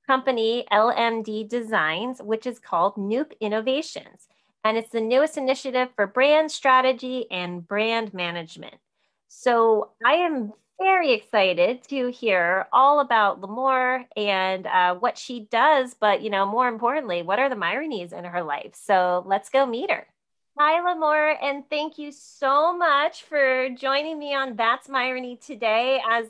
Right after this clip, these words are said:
um, I've, I've already given a little bio, but of course, I wanna hear from you directly. You know, how, uh, well, really, your whole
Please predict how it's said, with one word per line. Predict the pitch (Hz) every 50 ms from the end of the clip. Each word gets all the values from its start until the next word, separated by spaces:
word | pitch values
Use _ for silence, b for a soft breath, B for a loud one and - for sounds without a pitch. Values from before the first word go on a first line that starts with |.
| - -
um, | 214 226 214 202 196 202 -
I've, | - 226 226 220 - -
I've | 208 226 226
already | 226 220 240 262 262
given | 226 285 294 277 294
a | 277 277
little | 262 262 277 294 311 277 - _
bio, | 285 285 277 269 277 269 240 208 196 190 190 220 226
but | 214 208 196
of | 202 208 -
course, | - 269 226 226 -
I | 208 226 240
wanna | 247 247 226 214
hear | 220 - _ 226 226 214
from | 214 _ - 202 196 208
you | 208 226 220 196 190
directly. | 185 185 170 165 165 165 170 _ - 160 160 175 180 175 _ _ _ _ _ _ _ -
You | 214 220
know, | 226 208 202 202 202 190 -
how, | - 254 254 269 294 294 285 269 254 -
uh, | - - 226 226 214 202 190 175 - - _ _ _ _ _ _ _ _ _ _
well, | 226 269 285 240 - - _ _
really, | 208 214 240 - 392 494 453 370 285 277 285 269 -
your | 254 302 330 359 381
whole | 320 320 302 302 311